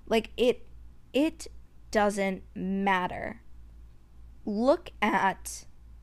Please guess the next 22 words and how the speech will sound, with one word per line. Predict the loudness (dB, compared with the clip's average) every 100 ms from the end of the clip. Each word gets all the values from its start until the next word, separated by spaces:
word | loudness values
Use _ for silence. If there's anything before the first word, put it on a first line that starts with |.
| -18 -18 -18 -14
some | -4 2 4 4 2 4
of | 6 6 4 -4
the | -4 0 0 0 -4 -20 -4
biggest | 4 4 6 4 2 -4 -14 -16 -6
coaches | -2 0 0 -4 -2 -6 -12 -6
out | -4 -4 -4
there. | -8 -8 -10 -12 -18 -20 -20 -20 -20 -20 -4
Even | 2 2 4 2 2 -4 -8 -4
your, | 2 4 6 6 6 4 0 -10 -14 -2
even | 0 2 2
your, | 2 4 4 2 0
whoever | 4 4 6 2
is | 0 0 0
your | 0
favorite | 0 -2 -4
coach, | -4 -6 -8 -14 -16 -20 -18 -16 -16 -16 -16 -18 -18 -6
go | 2 2
look | 2 -2
at | -2
what | -4
they're | -4 -4
doing. | -6 -8 -10